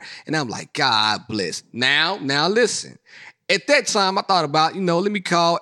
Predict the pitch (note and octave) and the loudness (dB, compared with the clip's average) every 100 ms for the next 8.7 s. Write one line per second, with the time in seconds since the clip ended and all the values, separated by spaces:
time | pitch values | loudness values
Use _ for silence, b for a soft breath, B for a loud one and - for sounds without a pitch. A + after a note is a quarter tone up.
0 | - F#3 F#3 F#3 A#2+ A#2 A#2 - B2 B2+ | -2 0 0 -2 -4 -6 -6 -4 -2 -2
1 | D3 A#2 G2 B B - A4+ A4 G#3 G3 | 0 -2 -4 B B 0 0 2 2 4
2 | F3+ E3 C#3+ E3+ E3+ D#3+ B C#3+ F3+ C#3 | 4 2 2 2 2 0 B 0 2 2
3 | A#2 G#2+ C3 G3+ F3+ D3 - E3+ D#3+ E3+ | 0 0 2 2 2 0 2 2 2 2
4 | F#3 - B - D#3+ C#3+ C3+ - F#3 A3+ | 2 0 B -2 0 0 -4 -4 0 2
5 | A#3 F#3+ G3+ F#3+ - G#3 G3+ - - E3 | 0 0 -2 -2 -2 0 -2 -4 -6 -2
6 | F3+ - F#3+ E3+ F3+ D3 F3+ G3 D#3+ D3+ | -2 -4 -2 0 0 0 0 0 -2 -2
7 | C#3+ G#3 G#3+ G#3 F3+ F3 - F3 D#3+ F3 | -2 0 0 0 0 -2 0 0 0 -2
8 | B2+ C#3 E3 D#3 C3+ A2 | -2 0 0 -2 -4 -4